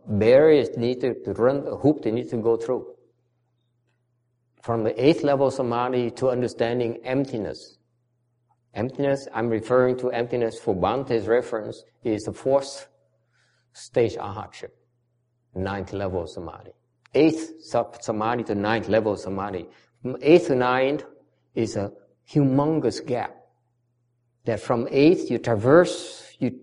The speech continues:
you do a lot of traveling until you get to the ninth level of samadhi where you actually experience emptiness for the first time. Meaning nothing at all. You have no attachment whatsoever anymore.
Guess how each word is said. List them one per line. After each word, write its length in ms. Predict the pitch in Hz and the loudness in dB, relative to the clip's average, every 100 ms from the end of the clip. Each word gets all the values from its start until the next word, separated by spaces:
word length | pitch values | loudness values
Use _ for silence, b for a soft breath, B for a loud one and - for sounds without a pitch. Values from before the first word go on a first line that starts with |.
| - | -6
you 140 | 120 | -2
do 300 | 233 131 160 | 4 4 4
a 20 | |
lot 160 | 139 143 | 4 0
of 80 | 131 | -4
traveling 580 | - 123 135 135 139 147 | -2 -2 -2 -2 -4 -6
until 220 | 117 117 | -4 -4
you 60 | |
get 200 | 101 113 - | -2 -4 -4
to 60 | |
the 120 | 95 | -6
ninth 320 | 92 107 147 143 | -4 -2 -4 -2
level 320 | 139 131 123 | -2 0 -2
of 60 | |
samadhi 520 | 107 110 107 117 117 110 | -2 -6 -4 -4 -4 -2
where 160 | 107 | -2
you 140 | 95 101 | -2 -2
actually 580 | 110 120 - 120 117 117 - | -4 -6 -6 -4 -4 -8 -10
experience 580 | 110 - 139 127 120 - B _ 160 | -10 -2 0 2 0 -6 B _ 2
emptiness 600 | 170 170 143 123 117 - | 4 6 4 0 0 -2
for 120 | 110 | -4
the 80 | 104 | -4
first 440 | - 139 151 - | 0 0 0 -4
time. 340 | - 123 80 - _ _ _ _ _ _ _ _ | -4 -4 -4 -12 _ _ _ _ _ _ _ _
Meaning 560 | 123 135 139 139 - - - _ _ _ _ _ | 2 4 4 2 -2 -14 -20 _ _ _ _ _
nothing 480 | 123 156 180 - - - - | 8 10 10 6 -4 -8 -12
at 140 | 113 98 | -6 -6
all. 260 | 87 - _ _ _ _ _ _ _ | -6 -14 _ _ _ _ _ _ _
You 100 | 117 | -4
have 180 | 110 110 | -2 -2
no 400 | 110 123 175 180 | 2 8 10 10
attachment 460 | 139 117 131 - 98 | 6 0 -2 -4 -4
whatsoever 580 | 104 - 98 92 - - | -6 -6 -4 -6 -8 -12
anymore. 400 | 85 87 80 | -12 -12 -14